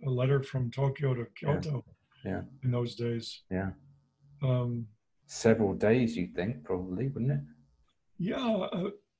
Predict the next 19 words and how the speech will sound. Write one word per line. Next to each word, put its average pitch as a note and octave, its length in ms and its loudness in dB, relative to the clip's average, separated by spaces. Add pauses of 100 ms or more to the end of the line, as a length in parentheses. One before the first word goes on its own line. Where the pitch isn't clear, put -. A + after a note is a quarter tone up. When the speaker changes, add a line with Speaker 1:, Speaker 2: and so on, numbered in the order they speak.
(340)
Speaker 1:
I D#3+ 120 2
don't F#3 220 4
even D3 220 6
know C#3+ 200 6
how D#3 220 6
it D#3 140 4
would C#3 200 4
get G#3 240 4
there. B2+ 240 2
I A#2 60 -2
mean, C3 200 4
would B2+ 160 2
some, C#3+ 360 4 (680)
s-, - 320 -10 (300)
somebody C#3+ 400 4
walk, C3+ 560 2
or C3+ 120 4
would B2 200 2
they? A#2+ 220 2